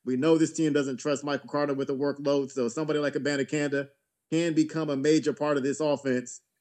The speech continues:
running behind a familiar, a familiar friend in Carter Warren, uh, potentially.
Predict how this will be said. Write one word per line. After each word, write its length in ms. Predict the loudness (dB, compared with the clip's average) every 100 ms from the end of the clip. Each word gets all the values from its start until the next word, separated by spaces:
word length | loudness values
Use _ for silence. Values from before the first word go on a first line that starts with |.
| -8
running 260 | -2 -2 -2
behind 380 | -2 -2 0 0
a 80 |
familiar, 800 | 0 0 2 4 6 4 2 -6 -12 _ -14
a 80 | -12
familiar 400 | -6 2 4 4
friend 440 | 2 -2 0 0 -4
in 240 | -6 -4
Carter 280 | -2 0 0
Warren, 440 | 2 0 0 -2 -6
uh, 140 | -6
potentially. 560 | -4 -4 -2 -2 -4